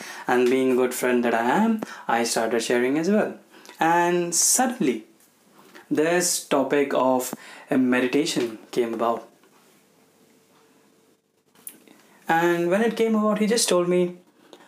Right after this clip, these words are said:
"I, bro, I, I just can't do that stuff anymore.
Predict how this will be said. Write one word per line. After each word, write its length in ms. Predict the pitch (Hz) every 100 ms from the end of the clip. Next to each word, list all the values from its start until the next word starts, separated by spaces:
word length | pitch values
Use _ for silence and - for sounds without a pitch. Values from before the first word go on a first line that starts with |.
| - -
"I, 260 | 170 202 208 - - _ - -
bro, 440 | 135 143 156 156
I, 180 | 139 131 - -
I 80 | 117
just 240 | - -
can't 240 | 127 127 120
do 120 | 120
that 200 | 117 -
stuff 320 | - 113 -
anymore. 380 | 113 107 107